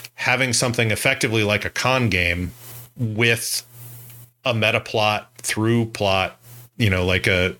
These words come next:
the A plot is that meta plot, and then the B plots are the actual individual games that sometimes, you know, have more role playing on the A plot is, eh, that's just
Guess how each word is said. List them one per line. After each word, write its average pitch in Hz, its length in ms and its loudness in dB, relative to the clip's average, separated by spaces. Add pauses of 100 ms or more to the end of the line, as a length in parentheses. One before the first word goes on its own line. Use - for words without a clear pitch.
the 107 260 -2
A 127 180 4
plot 110 460 0
is 104 320 2
that 98 220 0
meta 107 200 2
plot, 95 360 0
and 110 140 2
then 107 100 4
the 98 60 0
B 117 240 2
plots 98 420 0
are 98 180 0
the 90 220 0 (100)
actual 98 380 0
individual 95 460 2
games 87 840 -2 (120)
that 104 180 0
sometimes, 101 880 0 (540)
you 107 100 2
know, 85 220 0 (920)
have 104 240 0
more 101 200 0
role 107 160 0
playing 98 340 0
on 90 100 -2
the 95 60 -4
A 101 180 2
plot 87 380 -2 (880)
is, 117 260 0
eh, 139 180 4 (260)
that's 139 420 0
just - 400 -2